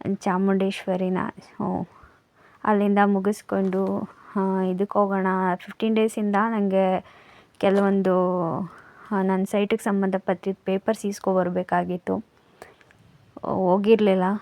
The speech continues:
ಇಲ್ಲಿ ಬಂದ್ವಿ, ಕಿರಣ ಏನೋ ಬ್ಯಾಂಕಲ್ಲಿ ಕೆಲ್ಸ ಇದೆ ಅಂತ ಕೂರ್ಸ್ಬಿಟ್ಟು ಹೋಯ್ತು. ಒನ್ ಅವರ್ ಆದ್ರೂ ಬರ್ಲೇ ಇಲ್ಲ. ನಿದ್ದೆ ಮೂಡ್ ಬೇರೆ ಆಗ್ತಾಯಿತ್ತು ನಂಗೆ. ಯಾಕಂದ್ರೆ, ಆ, ನಾನು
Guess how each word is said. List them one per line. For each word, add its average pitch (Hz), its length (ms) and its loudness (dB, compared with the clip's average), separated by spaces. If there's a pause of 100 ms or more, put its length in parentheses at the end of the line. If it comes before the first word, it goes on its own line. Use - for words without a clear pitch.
(720)
ಇಲ್ಲಿ 190 160 -4
ಬಂದ್ವಿ, 208 460 2
ಕಿರಣ 208 300 0
ಏನೋ 190 400 -2
ಬ್ಯಾಂಕಲ್ಲಿ 190 420 -4
ಕೆಲ್ಸ 180 240 -4
ಇದೆ 196 220 0
ಅಂತ 196 160 -2
ಕೂರ್ಸ್ಬಿಟ್ಟು 208 540 0
ಹೋಯ್ತು. 202 240 0
ಒನ್ 202 220 2
ಅವರ್ 214 240 2
ಆದ್ರೂ 214 220 2
ಬರ್ಲೇ 208 400 2
ಇಲ್ಲ. 202 120 2 (920)
ನಿದ್ದೆ 208 380 4
ಮೂಡ್ 214 280 4
ಬೇರೆ 196 240 4
ಆಗ್ತಾಯಿತ್ತು 196 560 4
ನಂಗೆ. 185 440 2
ಯಾಕಂದ್ರೆ, 180 800 0 (600)
ಆ, 175 300 6
ನಾನು 185 580 0